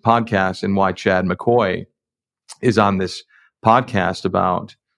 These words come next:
uh, leadership made simple but not easy.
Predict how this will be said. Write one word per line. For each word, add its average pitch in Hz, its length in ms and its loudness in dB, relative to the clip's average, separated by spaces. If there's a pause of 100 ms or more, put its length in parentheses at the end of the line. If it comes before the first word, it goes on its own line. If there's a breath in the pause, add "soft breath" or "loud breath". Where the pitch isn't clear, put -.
(160)
uh, 90 160 0
leadership 107 600 0
made 95 560 0 (540)
simple 127 440 0
but 92 160 0
not 95 240 2
easy. 98 480 -2